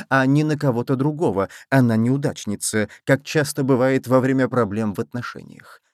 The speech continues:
Инструменты для работы с конфликтами в отношениях достаточно сильно отличаются от тех, которые используют для борьбы с тревожностью и депрессией. Позднее в этой же книге я покажу вам, как решать конфликты в отношениях,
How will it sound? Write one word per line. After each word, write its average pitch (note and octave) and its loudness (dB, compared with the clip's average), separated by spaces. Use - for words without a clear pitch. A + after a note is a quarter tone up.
Инструменты D3 2
для A2+ 4
работы D3 2
с - -6
конфликтами C#3+ 0
в C3+ 4
отношениях D#3 -2
достаточно D#3 -2
сильно C#3+ -2
отличаются C3+ -4
от G#2 -8
тех, D3+ -4
которые G3 -2
используют F3+ -2
для D#3+ 4
борьбы D3+ 2
с D3+ -4
тревожностью C3+ -2
и C#3+ 2
депрессией. C3 -6
Позднее C3+ 0
в F#2 -6
этой B2 0
же A#2+ 0
книге D#3 -2
я E3+ 0
покажу F3 -4
вам, G2+ -2
как B2 -4
решать C#3+ -2
конфликты C#3 -4
в A#2+ -2
отношениях, C3+ -4